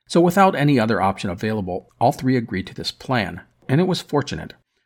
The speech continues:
Trying to reach the magnetic South Pole on half rations would have been suicide. In addition to malnutrition, scurvy would have eventually cropped up. But by turning to local food sources, they would actually give themselves a chance to complete the task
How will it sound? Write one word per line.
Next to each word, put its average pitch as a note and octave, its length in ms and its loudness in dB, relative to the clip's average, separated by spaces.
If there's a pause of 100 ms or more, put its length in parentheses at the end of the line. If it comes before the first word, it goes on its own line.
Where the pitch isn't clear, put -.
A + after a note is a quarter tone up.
(120)
Trying F3 260 2
to F#3+ 100 0
reach D#3+ 240 2
the C#3+ 100 0
magnetic A2 440 0
South G#2+ 320 -2
Pole E2+ 280 -6
on G2 140 -6
half A#2+ 280 -2
rations F#2+ 380 -4
would B2+ 220 0
have A2+ 80 -2
been A2 120 -2
suicide. - 680 -6 (420)
In C3+ 80 4
addition C#3 280 2
to G#2+ 60 4
malnutrition, G2 840 -2
scurvy A2+ 460 2
would F#2 140 -4
have F#2 100 -6
eventually F#2+ 440 -4
cropped - 420 -8
up. - 340 -4 (460)
But F3+ 120 2
by E3+ 120 4
turning F#3+ 360 2
to F3 100 0
local C3 340 0
food G2+ 260 -6
sources, - 560 -8
they A#2+ 120 0
would C#3 140 2
actually B2+ 280 0
give G#2 220 -4
themselves G#2 420 -4
a G2+ 60 -6
chance D#2+ 280 -8
to - 100 -12
complete - 340 -4
the A#2+ 80 -4
task - 400 -6